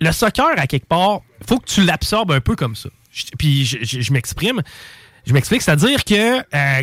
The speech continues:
quand tu sais que c'est une pièce de, parce que il y a un petit peu de ça, là. Il y a un petit peu de pièce de théâtre. Faire à semblant pour attirer l'attention de l'arbitre, ça fait partie du sport. Un peu au même titre que la lutte. C'est-à-dire que quand,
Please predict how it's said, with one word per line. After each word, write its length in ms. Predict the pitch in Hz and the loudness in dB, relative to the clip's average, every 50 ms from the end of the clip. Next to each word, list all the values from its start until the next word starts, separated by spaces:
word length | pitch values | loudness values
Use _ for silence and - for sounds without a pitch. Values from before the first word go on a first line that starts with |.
| 127 - | 0 0
quand 120 | 240 302 - | -2 -2 -2
tu 80 | - | -4
sais 300 | - - - - 302 330 | -6 -6 -4 -2 -4 -4
que 100 | - - | -4 -8
c'est 140 | - - 165 | -8 -4 -2
une 140 | 156 143 131 | -2 -2 -2
pièce 380 | _ - - 196 226 240 214 156 | _ -4 -2 -2 0 -2 -2 -2
de, 120 | 160 147 - - | -4 -6 -4 -4
parce 160 | - 214 214 - | -4 -4 -2 -2
que 100 | - 302 330 349 349 _ _ _ _ _ _ _ _ _ _ _ _ _ _ | -2 -2 -2 -2 -6 _ _ _ _ _ _ _ _ _ _ _ _ _ _
il 60 | 147 | 0
y 40 | 254 | 0
a 40 | 277 | 2
un 60 | - | 2
petit 140 | - - - | 0 -2 -2
peu 100 | - 302 | 0 0
de 100 | 262 196 - | 0 0 -2
ça, 180 | - 285 262 | -2 -6 -6
là. 80 | 214 185 160 _ - | -6 -8 -12 _ -2
Il 60 | 131 | 0
y 20 | |
a 40 | 160 | 0
un 20 | 170 | 0
petit 100 | - - | -2 -4
peu 100 | - 311 | -8 -8
de 40 | 247 | -4
pièce 180 | - 311 214 165 | -2 -4 -2 -2
de 80 | 185 165 | -2 -2
théâtre. 400 | - 175 185 202 196 185 _ - - - 120 | -2 0 -2 -2 -2 -4 _ -20 -16 -16 -2
Faire 240 | - 254 294 320 269 214 | 0 0 2 2 2 0
à 60 | 180 | 0
semblant 360 | - 208 185 165 165 214 240 | 0 0 0 2 2 0 0
pour 140 | - 165 151 | 0 0 -2
attirer 260 | 151 - - 160 185 | -2 -2 -2 -2 -2
l'attention 460 | 190 165 143 156 143 143 - 180 180 | -2 -2 -2 -2 -2 -2 -2 -2 -2
de 60 | 175 | 0
l'arbitre, 440 | 147 131 117 123 131 160 208 _ - - _ _ _ _ _ _ | -2 -2 0 2 0 0 0 _ -8 -20 _ _ _ _ _ _
ça 280 | - - - 180 165 | -10 -4 -2 -2 -2
fait 180 | - - 240 240 | 2 0 0 2
partie 320 | _ 196 151 - - 175 | _ -2 -2 -2 -4 -4
du 80 | 147 - | -4 -4
sport. 340 | - - 156 156 156 - - _ _ _ - _ - _ _ _ _ | -4 -2 -2 -2 -2 -4 -10 _ _ _ -20 _ -20 _ _ _ _
Un 160 | 208 226 233 | 0 0 2
peu 100 | - 359 392 | 4 4 4
au 60 | 359 | 4
même 180 | 269 233 185 | 4 2 0
titre 280 | 170 - - 277 - _ | 0 -2 -4 -4 -2 _
que 80 | - 202 | 2 2
la 180 | 180 165 143 | 4 4 4
lutte. 300 | 131 139 156 - - - _ | 4 4 2 0 -4 -14 _
C'est-à-dire 480 | - - - 160 156 156 220 277 294 - | -12 -4 -2 0 0 2 0 0 0 0
que 200 | - 208 220 208 _ - | 0 -2 -2 -2 _ -2
quand, 200 | 262 294 311 | -2 -2 -2